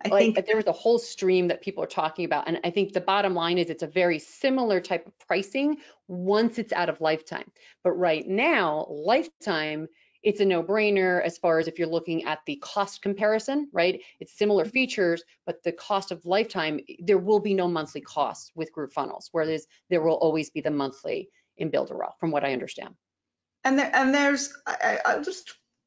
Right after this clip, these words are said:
Speaker 1: slight tweak to what you said. There's no
Speaker 2: Mm-hmm.
Speaker 1: monthly cost in GrooveFunnels until you need it. Because
Speaker 2: Right, that's
Speaker 1: obviously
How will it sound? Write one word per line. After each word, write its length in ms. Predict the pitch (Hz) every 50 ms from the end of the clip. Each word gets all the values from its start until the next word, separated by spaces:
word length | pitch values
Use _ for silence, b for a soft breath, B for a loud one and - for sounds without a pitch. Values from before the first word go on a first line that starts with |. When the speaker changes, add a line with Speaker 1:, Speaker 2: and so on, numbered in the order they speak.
| _ _ _ _
Speaker 1:
slight 380 | - - - - 254 254 302 -
tweak 220 | - - 330 320 -
to 60 | 370
what 120 | 339 320 -
you 60 | 349
said. 280 | - - 349 370 370 370 - - _
There's 200 | - 285 277 247
no 120 | 262 269 269
Speaker 2:
Mm-hmm. 100 | 262 254
Speaker 1:
monthly 360 | 247 254 254 - - - 254 - - - 240 226
cost 180 | 240 233 - 233
in 100 | 226 208
GrooveFunnels 560 | 214 226 233 233 - 226 233 240 240 247 240 - -
until 360 | - 220 220 220 220 - 226 214
you 180 | 190 208 220
need 240 | 220 214 208 226 240
it. 220 | 190 - - - - - - _ _ _ _ _ _ _ _ _ _ _ _ _
Because 280 | 240 233 269 247 170
Speaker 2:
Right, 320 | - - - - 160 - -
that's 160 | - - -
Speaker 1:
obviously 60 | -